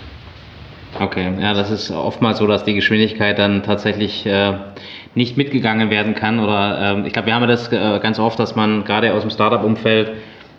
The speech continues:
ähm, irgendwann den Punkt erreichen muss, wo man Strukturen schafft und die Strukturen dann irgendwann skalieren können. Und das verpassen ganz viele. Das heißt, ähm, das ist, ist, ist was, was wir auch sehen.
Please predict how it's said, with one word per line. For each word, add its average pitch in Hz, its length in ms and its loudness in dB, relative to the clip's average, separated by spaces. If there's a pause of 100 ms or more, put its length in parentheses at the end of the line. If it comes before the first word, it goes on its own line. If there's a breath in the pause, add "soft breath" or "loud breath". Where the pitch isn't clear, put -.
(140)
ähm, 98 520 0
irgendwann 110 340 4
den 104 140 4
Punkt 117 200 0
erreichen 107 520 2
muss, 113 280 2
wo 110 120 4
man 104 140 2
Strukturen 110 500 2
schafft - 400 0
und 92 160 -2
die 98 100 4
Strukturen 107 480 2
dann 101 120 4
irgendwann 98 280 4
skalieren 101 480 2
können. 98 240 0
Und 92 240 -2 (460 loud breath)
das 95 160 0
verpassen 110 420 0
ganz 92 180 0
viele. 98 360 2
Das 95 180 -2
heißt, 98 320 0
ähm, 92 560 0
das 98 180 -4 (300)
ist, - 300 -10
ist, 117 140 -2
ist 110 220 -2
was, 117 180 0
was 113 160 0
wir 110 160 2
auch 120 120 2
sehen. 113 400 2